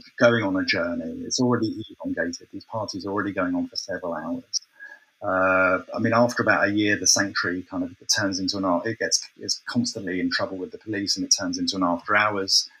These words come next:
venue. And at that point, it's kind of running until kind of, you know, mid, mid-morning the next day, et cetera. With David, we know that he used, uh, the psychedelic experience,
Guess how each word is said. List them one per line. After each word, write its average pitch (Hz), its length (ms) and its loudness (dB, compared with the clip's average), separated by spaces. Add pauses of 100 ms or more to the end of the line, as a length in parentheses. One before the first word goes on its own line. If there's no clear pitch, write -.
venue. 104 320 2
And 92 100 0
at 90 100 -4
that 107 260 2
point, 95 240 -6
it's - 120 -2
kind - 160 -4
of - 120 -4 (320)
running 98 340 2
until 90 400 -4
kind 85 140 -6
of, 85 100 -8
you 95 80 -6
know, 82 240 -2 (400)
mid, 92 220 -4
mid-morning 101 720 0
the 87 60 -2
next 90 320 -2
day, 92 160 -2
et - 120 -6
cetera. - 440 -10 (320)
With 120 160 -2
David, 127 480 6
we 113 100 4
know 110 260 4
that 85 180 -4
he 85 80 -8
used, 95 420 -4 (100)
uh, 87 380 0
the 90 80 -2
psychedelic 90 580 0
experience, 98 840 0